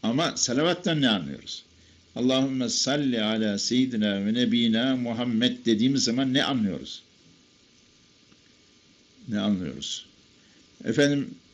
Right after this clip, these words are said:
salavat getiriyoruz, Resulullah'ın sünnetine uymuyoruz. Salavat getiriyoruz, Resulullah'ı sevmiyoruz. Olsa, böyle bir varsayım düşünelim. Bu salavat olmaz. Salavat getiriyoruz,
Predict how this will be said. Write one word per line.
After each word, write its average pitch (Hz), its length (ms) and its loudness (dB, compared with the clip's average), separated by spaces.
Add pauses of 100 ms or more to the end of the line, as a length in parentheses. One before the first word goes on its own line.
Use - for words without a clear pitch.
(140)
salavat 156 420 4
getiriyoruz, 131 500 -2 (120)
Resulullah'ın 131 580 0
sünnetine 127 560 -4
uymuyoruz. 117 720 0
Salavat 139 400 0
getiriyoruz, 131 560 0 (680)
Resulullah'ı 127 540 0
sevmiyoruz. 120 760 0 (760)
Olsa, 117 440 0
böyle 113 260 2
bir 90 300 -4
varsayım 110 420 0
düşünelim. - 360 -8 (1300)
Bu 107 140 -2
salavat 110 520 2 (680)
olmaz. 113 480 -4 (580)
Salavat 147 440 2
getiriyoruz, 139 680 -4